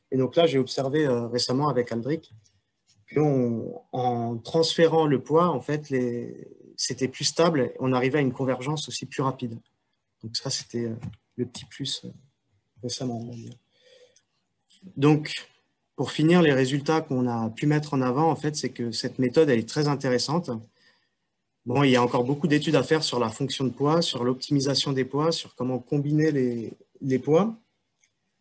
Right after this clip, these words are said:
On a avancé sur la présence des outliers dans le jet de test. <clears throat> Donc, comme Aldrich a développé la cross-val, euh, en robuste, ben, tout simplement,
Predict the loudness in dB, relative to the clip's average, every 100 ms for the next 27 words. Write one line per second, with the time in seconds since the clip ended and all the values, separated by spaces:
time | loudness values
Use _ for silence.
0 | _ _ _ -4 2 4 4 4 2 0
1 | 2 4 4 4 2 2 0 0 2 4
2 | 6 4 2 0 2 4 4 2 0 -2
3 | 0 2 2 0 -4 4 4 4 2 0
4 | 2 2 4 2 0 0 2 2 2 4
5 | 2 2 0 -2 -2 -2 0 0 -2 -8
6 | -10 -6 -2 -2 0 0 0 -4 -4 -6
7 | -6 -2 0 0 0 -2